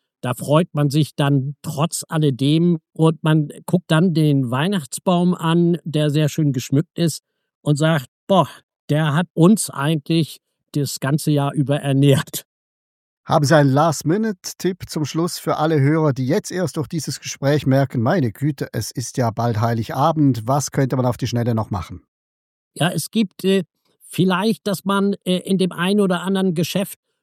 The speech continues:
Speaker 1: noch eine besondere Kugel findet, wo man eine Beziehung hat, entweder eine Farbe oder eine tolle Dekoration. Ich glaub, Bilder sprechen für sich und wirken auch für sich. Oder eine besondere Spitze, die man auf den Baum packt,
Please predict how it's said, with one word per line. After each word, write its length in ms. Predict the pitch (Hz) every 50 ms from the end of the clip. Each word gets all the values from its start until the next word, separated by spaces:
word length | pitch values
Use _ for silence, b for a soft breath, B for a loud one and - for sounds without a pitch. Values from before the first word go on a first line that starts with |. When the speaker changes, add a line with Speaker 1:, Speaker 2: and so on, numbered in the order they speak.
| _ -
Speaker 1:
noch 160 | 175 170 123
eine 140 | 147 208 190
besondere 560 | 151 185 165 170 185 202 202 190 165 185 170
Kugel 440 | - - - 190 202 175 208 185 147
findet, 360 | - - 143 135 120 104 - -
wo 120 | 147 147
man 180 | 156 165 165 - -
eine 200 | - 151 165 156
Beziehung 540 | 139 160 143 - - 208 202 196 180 160 -
hat, 140 | 104 - -
entweder 420 | 143 151 139 160 175 175 175 -
eine 220 | 170 175 180 165
Farbe 500 | - - - 160 160 175 185 165 156 151
oder 240 | 147 156 160 151 139
eine 200 | 143 156 160 147 135 160 156 -
tolle 260 | - - 180 180 185
Dekoration. 880 | 160 147 170 151 170 156 139 151 147 127 - - - 165 165 160 143 - - _ _ _ _ _ _ _ _
Ich 80 | _
glaub, 360 | - 170 175 185 190 160 151 -
Bilder 400 | - 165 208 233 226 196 196 180
sprechen 480 | 143 - - - 156 170 - - 180 160
für 200 | - - 160 160
sich 540 | 143 123 143 165 214 208 - - - - _ _ _
und 300 | - - 175 160 127 107
wirken 440 | 127 151 185 196 - - 185 160 151
auch 260 | - 131 135 131 -
für 220 | - - 143 131
sich. 500 | 120 127 143 151 202 202 - - - - _
Oder 380 | _ - 190 185 175 208 196 180
eine 220 | 190 202 196 190
besondere 480 | 185 190 190 214 214 214 202 185 202 160
Spitze, 480 | - - - 226 165 - - 190 180
die 140 | 151 165 170
man 160 | 160 170 160
auf 140 | 151 165 -
den 200 | - 170 170 156
Baum 320 | 139 156 160 180 185 196
packt, 320 | 156 - 139 127 143 -